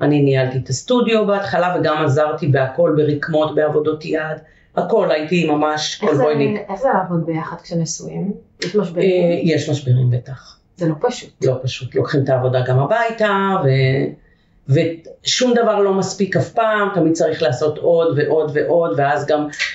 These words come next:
Speaker 1: לשלב בין העסק לילדים, לעבודה שצריכים להביא הביתה.
Speaker 2: ואיך הייתה הזוגיות?
Speaker 1: אה, הזוגיות הייתה טובה, היינו חברים מדהימים,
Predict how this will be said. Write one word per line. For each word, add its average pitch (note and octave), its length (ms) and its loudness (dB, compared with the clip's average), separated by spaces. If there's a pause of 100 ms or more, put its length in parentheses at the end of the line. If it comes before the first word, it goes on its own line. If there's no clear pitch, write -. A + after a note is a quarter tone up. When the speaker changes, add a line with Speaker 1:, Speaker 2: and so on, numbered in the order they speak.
(120)
Speaker 1:
לשלב D#3 520 2 (100)
בין D3 220 2
העסק E3+ 520 0 (100)
לילדים, D3+ 720 4
לעבודה C3+ 520 2
שצריכים C#3+ 360 0
להביא C#3 320 2
הביתה. G3 680 0 (100)
Speaker 2:
ואיך G3 240 0
הייתה F#3+ 220 -2
הזוגיות? D#3+ 560 -4
Speaker 1:
אה, D#3+ 480 4
הזוגיות E3 460 0
הייתה B3+ 220 2 (100)
טובה, E3 280 0 (200)
היינו D#3+ 240 2
חברים D#3+ 520 -2
מדהימים, C#3+ 420 0